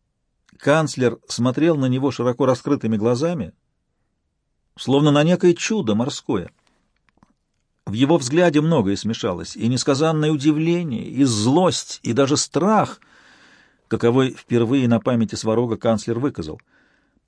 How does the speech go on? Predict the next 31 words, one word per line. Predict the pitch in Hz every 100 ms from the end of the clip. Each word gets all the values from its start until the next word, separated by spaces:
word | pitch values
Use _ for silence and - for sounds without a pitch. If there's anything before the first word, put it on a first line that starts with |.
| _ _ _
Холодок | - - 113 143 165 131 98
прошёл | - 107 - 95
по | 101
спине | - 110 131 180
от | 110 -
такого | 95 - 131
взгляда. | 131 113 98 80 69 - _ _ _ _ _ _ _ _ _ -
Что-то | - - - 147 -
здесь | 151 151 143
было | 143 147
не | 139
так, | 131 110 95 - - -
определённо | 104 113 120 127 113 101
не | 104 120
так. | 98 73 _ _ _ _ _ _ _ _ _ _ _ _ _ _ _ _ _
Потом | 110 160 156
канцлер | 147 170 170 156 147 - _ -
сказал | - 147 151 143
странным | - 143 143 127 123
голосом, | 165 196 135 117 104 _ _ _ _ _ _
как | - 104
никогда | 117 110 120 113
прежде | 127 151 139 90 104
не | 107
говорил, | 110 117 135 98
так, | - 107
словно | - 113 101 110
выговаривал | 98 110 120 127 120 110 104
каждую | 123 107 101 107
букву | 123 135 92 101
отдельно. | 107 107 98 87